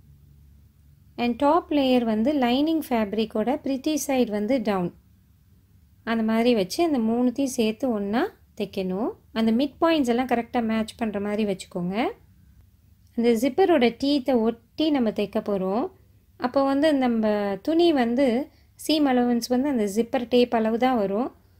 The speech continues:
அது ரொம்ப கம்மியா இருக்கு. எனக்கு அது, எனக்கு வந்து கொஞ்சம் பெருசா இருக்கணும்னு ஆசை. So, அதனால நான் வந்து, ஆ, ஜிப்பரை வந்து கொஞ்சம் உள்ளார தள்ளி வச்சிருக்கேன்.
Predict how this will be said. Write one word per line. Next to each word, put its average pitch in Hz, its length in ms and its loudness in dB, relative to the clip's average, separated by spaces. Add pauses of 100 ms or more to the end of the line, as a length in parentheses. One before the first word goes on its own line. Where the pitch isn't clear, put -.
(180)
அது 247 200 0
ரொம்ப 294 200 2
கம்மியா 269 380 0
இருக்கு. 240 280 0
எனக்கு 220 260 -2
அது, 208 460 -2
எனக்கு 247 320 0
வந்து 262 100 0
கொஞ்சம் 247 240 -2
பெருசா 240 400 0
இருக்கணும்னு 220 380 -4
ஆசை. 202 320 -2 (540)
So, 247 200 -2
அதனால 220 340 0
நான் 240 240 -2
வந்து, 208 380 -2 (380)
ஆ, 196 360 -4
ஜிப்பரை 233 420 2
வந்து 240 200 0
கொஞ்சம் 320 360 2
உள்ளார 233 220 2
தள்ளி 202 240 -6
வச்சிருக்கேன். 185 540 -8